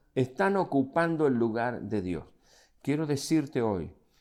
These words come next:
que solamente hay uno que puede satisfacer tu necesidad, y esa necesidad es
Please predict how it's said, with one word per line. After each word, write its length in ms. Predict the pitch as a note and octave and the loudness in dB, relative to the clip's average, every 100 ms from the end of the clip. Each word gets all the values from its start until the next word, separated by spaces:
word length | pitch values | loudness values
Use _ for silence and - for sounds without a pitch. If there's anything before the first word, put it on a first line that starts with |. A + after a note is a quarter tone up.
| _ | _
que 120 | - G#2 | -8 -8
solamente 1400 | - - D#3 D3+ C#3 A2 G#2 G2 A#2 A#2 G2 - F2+ - | -8 -8 -4 -2 0 0 -2 -4 -4 -2 -6 -6 -8 -6
hay 280 | G2+ G#2 A2 | -6 -2 -2
uno 440 | C#3 E3+ D3+ D3+ | -2 -2 -6 -8
que 160 | - G#2 | -6 -6
puede 760 | - - C3 C#3+ A2+ F2+ E2+ - _ _ _ - | -6 -6 0 0 0 -4 -10 -14 _ _ _ -12
satisfacer 840 | - A#2 B2+ A2+ B2 A2 C3 A#2+ | -4 -2 -2 -2 -4 -2 -2 -2
tu 100 | - | -2
necesidad, 680 | C3 B2 B2 A2+ G2+ F2 C#2+ - | -2 -2 -4 -4 -6 -6 -8 -10
y 260 | G#2 A#2+ F3 | -4 4 4
esa 360 | G#3+ - B2 | 4 -2 -4
necesidad 1000 | F#2+ G2+ A2+ - A3 - G#2+ G#2+ E3 G#3 - _ _ | -4 -4 -4 -4 -6 -4 -4 0 -2 -2 -16 _ _
es 380 | B2+ A#2 A2 - | -2 0 -2 -10